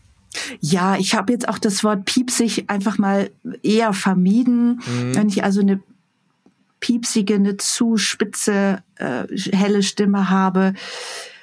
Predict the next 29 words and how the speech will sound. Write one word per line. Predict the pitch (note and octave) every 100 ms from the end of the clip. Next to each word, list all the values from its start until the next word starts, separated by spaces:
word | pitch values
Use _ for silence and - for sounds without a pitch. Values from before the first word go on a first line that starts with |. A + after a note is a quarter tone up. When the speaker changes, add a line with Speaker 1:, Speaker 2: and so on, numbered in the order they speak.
| _ _ _ -
Speaker 1:
muss | F#3+ C#4+ D#4+
ich | D4
schon | - C4+ B3
an | A3+ A#3+
den | A#3+ -
anderen | - B3 D4 C#4 A#3+
Charisma-Bausteinen | A3+ A3+ A3+ A3 - G#3 G3 G3 F#3+ G3 - G3 F#3 F#3+
ganz | F#3+ F3+ G3
schön | - F#3
schrauben, | - - - E3+ F#3+ G3+ F3+ D#3 D#3+ - -
<laughs> | _ _ -
damit | G3 E3 F3+ G3+
Speaker 2:
Mhm. | E3
Speaker 1:
es | - - _ - - E4 C4+ F#3+ _ _ -
ähnlich | G3+ G#3 F#3+ F#3+ E3
wirksam | E3+ E3 - D#3 D3+
ist. | F#3+ C4+ - - - - - -
Und | - F#3+ F#3+
von | F#3 F3+
daher, | E3+ E3+ F3+ F3 F3
und, | G3 G3
äh, | - -
außerdem | G#3+ G#3+ G#3+ F#3+
weiß | F#3+ G3
ich | G3 G#3
eben | G3+
auch | - F#3+
von | - F#3+
vielen | - G3 G3 G3 G3